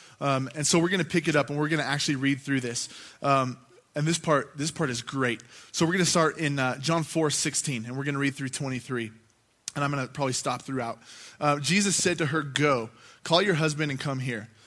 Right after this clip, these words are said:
Um, and the woman said, answered him, "I have no husband." Jesus said to her, "You are right in saying, 'I have no husband,' for you have had five husbands, and the one you now have is not your husband.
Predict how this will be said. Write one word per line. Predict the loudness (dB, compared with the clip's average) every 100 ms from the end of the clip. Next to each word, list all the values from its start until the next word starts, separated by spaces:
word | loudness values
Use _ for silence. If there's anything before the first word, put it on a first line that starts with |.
| -20 -20 -20 -20 _ -14 -14 -4
Um, | 0 0 0
and | 0
the |
woman | 2 2
said, | 2 2 0 -8 _ _ _ _ -4
answered | -2 0
him, | -2 0
"I | -2
have | 0 -2 -2
no | -2
husband." | -2 -4 -6 -8
Jesus | -4 -2 0
said | 0 0
to | -2
her, | 0 -2 -4 -16 _
"You | -2 0
are |
right | 2 2
in | 0 -4
saying, | -4 -4 -6
'I |
have | -6 -8
no | -8
husband,' | -8 -8 -8 -6
for | -2
you | -2
have |
had | -2 -4 -2
five | -2 0
husbands, | -2 -8 -10 -12 -12 -14 -16 -6
and | -4
the | -2
one | -2 -2
you | -2
now | -2 -2
have | -4 -6 -8 -14 _ -16 -10
is | -2
not | -2 -2
your | -4
husband. | -8 -10 -14